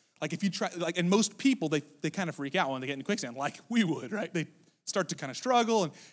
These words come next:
it's that frenetic activity that actually makes them sink. But he said something that I didn't know.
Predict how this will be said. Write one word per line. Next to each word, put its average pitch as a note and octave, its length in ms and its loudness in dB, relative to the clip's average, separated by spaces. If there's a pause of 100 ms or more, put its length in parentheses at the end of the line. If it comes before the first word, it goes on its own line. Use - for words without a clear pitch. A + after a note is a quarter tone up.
(180)
it's E3 160 0
that F3+ 160 0
frenetic F#3 360 -2
activity D#3+ 400 0
that C#3+ 100 0
actually C#3 260 -2
makes C3 220 -8
them A#2+ 120 -12
sink. - 400 -2 (1120)
But C4+ 200 0
he F#3 80 -2
said G3+ 180 -8
something E3+ 200 -6
that C3+ 100 -6
I A#2+ 80 -6
didn't D#3+ 320 -4
know. G#2+ 160 -12